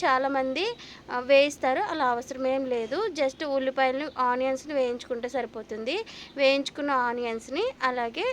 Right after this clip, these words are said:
టమాటాలు, పచ్చిమిర్చి, కొత్తిమీర, పుదీనా వీటన్నింటిని కూడా గ్రైండ్ చేసుకుని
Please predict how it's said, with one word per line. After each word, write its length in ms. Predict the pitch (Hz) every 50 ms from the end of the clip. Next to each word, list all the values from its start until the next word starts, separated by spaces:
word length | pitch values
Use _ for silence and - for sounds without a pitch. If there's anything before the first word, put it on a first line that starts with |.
| 508 - - - 302
టమాటాలు, 580 | 302 269 269 254 247 240 254 240 233 247 339 349 -
పచ్చిమిర్చి, 500 | 302 269 - - 262 247 233 - - 359 359 -
కొత్తిమీర, 440 | 320 262 - 240 254 247 240 240 285 294 -
పుదీనా 380 | 302 254 233 247 240 240 254 247 - -
వీటన్నింటిని 640 | 269 269 254 - 247 240 240 240 247 247 247 247 247 247 254 233
కూడా 140 | 240 294 302 277
గ్రైండ్ 280 | 269 240 233 233 233 226
చేసుకుని 320 | 226 226 - - 247 294